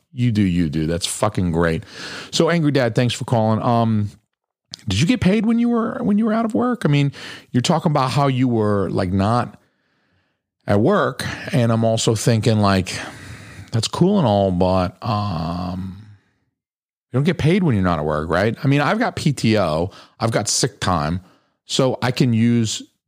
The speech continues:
paid time off to take, like, a, you know, paid leave if I wanna take a long weekend or enjoy a holiday or go travel a little bit.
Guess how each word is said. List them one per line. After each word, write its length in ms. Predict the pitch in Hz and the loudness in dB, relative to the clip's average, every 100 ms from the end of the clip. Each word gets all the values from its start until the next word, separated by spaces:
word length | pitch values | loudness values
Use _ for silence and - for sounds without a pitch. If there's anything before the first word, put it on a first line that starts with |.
| _ | _
paid 260 | 117 110 | 0 0
time 280 | 107 95 92 | 0 0 0
off 600 | 87 87 87 87 - - - | 0 0 0 -2 -8 -12 -8
to 100 | 98 | -6
take, 280 | - 95 92 | -2 -2 0
like, 180 | 95 | -2
a, 260 | 90 87 90 - | 0 -2 -4 -10
you 100 | - | -8
know, 140 | 101 67 | -4 -4
paid 460 | - - 98 95 | -2 2 2 2
leave 480 | 87 90 113 117 98 | 2 2 4 4 2
if 160 | 90 92 | 0 0
I 20 | |
wanna 240 | 87 85 | 0 0
take 260 | 87 110 95 | 0 0 0
a 60 | 80 | 0
long 400 | 87 92 85 82 | 0 0 0 0
weekend 640 | 107 131 - 78 82 92 | 0 0 0 0 0 0
or 80 | 82 | 0
enjoy 280 | 82 85 82 | 0 -2 -2
a 40 | |
holiday 680 | 85 92 95 95 85 87 90 | -2 0 2 2 0 0 0
or 40 | |
go 160 | 80 82 | 0 -2
travel 460 | - 95 107 123 | -2 -2 0 0
a 20 | 101 | 0
little 160 | 90 | 0
bit. 220 | 82 90 | 0 -2